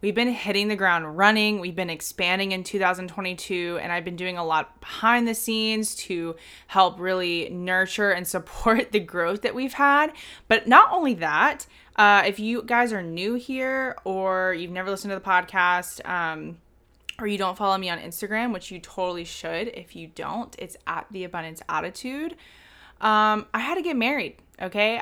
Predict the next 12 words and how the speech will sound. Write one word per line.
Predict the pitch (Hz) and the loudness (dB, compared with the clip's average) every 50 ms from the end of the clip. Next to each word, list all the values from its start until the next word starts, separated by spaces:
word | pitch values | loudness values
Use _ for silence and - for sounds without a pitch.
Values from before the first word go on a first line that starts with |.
| - - | -4 0
I | 185 185 196 214 226 | 0 2 2 2 2
am | 220 - 185 196 196 190 190 190 190 - | 0 0 0 0 2 2 0 -2 -6 -10
freshly | - - - - 214 220 247 240 - - 269 262 262 262 262 262 254 254 262 277 - - | -12 -12 -4 2 2 2 2 2 -2 -6 -6 -6 -4 -4 -4 -4 -4 -4 -8 -10 -14 -12
married, | - 185 190 196 208 220 226 226 208 185 160 147 139 - - | -10 -6 -4 -2 0 0 2 2 0 0 -2 -4 -6 -8 -6
almost | - 180 196 208 226 233 226 254 | -4 -2 -2 -2 -2 -2 -2 -2
a | 233 | 0
month | 226 208 196 196 196 196 - | 0 0 0 -2 -2 -4 -6
now. | 196 180 170 170 175 | -2 0 0 2 2
I | - 160 180 | 2 0 -2
got | 170 180 175 165 175 | 0 0 -2 -2 -2
married | 180 170 170 170 175 175 170 165 | -4 -8 -8 -6 -6 -6 -6 -6
on | - - - 160 165 165 165 165 165 165 165 165 - | -6 -6 -4 -4 -4 -4 -4 -4 -4 -6 -8 -10 -12